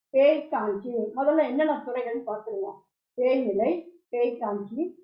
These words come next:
தொட்டக்காஞ்சி, தொடாக்காஞ்சி. சரிங்களா? பேய்நிலை அப்படின்னாக்கும் போர்க்களத்தில் விழுப்புண்பட்டு வீழ்ந்த வீரனை பேய் காவல் செய்தல். பேய் காஞ்சி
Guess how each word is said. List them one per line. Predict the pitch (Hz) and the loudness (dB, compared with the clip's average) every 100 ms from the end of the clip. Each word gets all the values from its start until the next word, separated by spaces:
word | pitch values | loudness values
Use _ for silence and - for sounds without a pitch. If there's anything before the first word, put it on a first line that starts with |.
| _ - | _ -6
தொட்டக்காஞ்சி, | 240 294 294 240 208 202 262 359 - - - | -4 -4 -4 -4 -4 -4 -4 -4 -6 -20 -4
தொடாக்காஞ்சி. | 254 277 294 285 220 202 - 220 226 220 196 - - _ _ | 2 4 2 0 -4 -4 -4 -4 0 0 -2 -10 -20 _ _
சரிங்களா? | 269 277 277 - - - | -6 -4 -2 -4 -8 0
பேய்நிலை | 285 320 294 254 254 233 233 | 6 6 6 2 2 2 0
அப்படின்னாக்கும் | 208 202 196 - 392 403 - _ | -4 -8 -8 -2 0 -2 -12 _
போர்க்களத்தில் | - 302 311 262 262 339 254 | 6 6 6 0 0 -2 -2
விழுப்புண்பட்டு | 269 269 269 233 226 247 | -4 -2 -4 -4 -6 -6
வீழ்ந்த | 208 220 208 202 | -2 -2 -2 -2
வீரனை | 208 202 196 294 415 - _ _ | -2 -2 -2 0 -2 -6 _ _
பேய் | 269 302 392 - | 4 4 4 -6
காவல் | 233 226 233 233 294 - | 0 2 4 2 0 -6
செய்தல். | 208 190 - 202 202 190 - - _ _ 294 | -6 -4 -2 -2 0 -2 -6 -20 _ _ 6
பேய் | 311 349 - | 6 6 0
காஞ்சி | 254 233 233 254 | -2 -2 -4 -6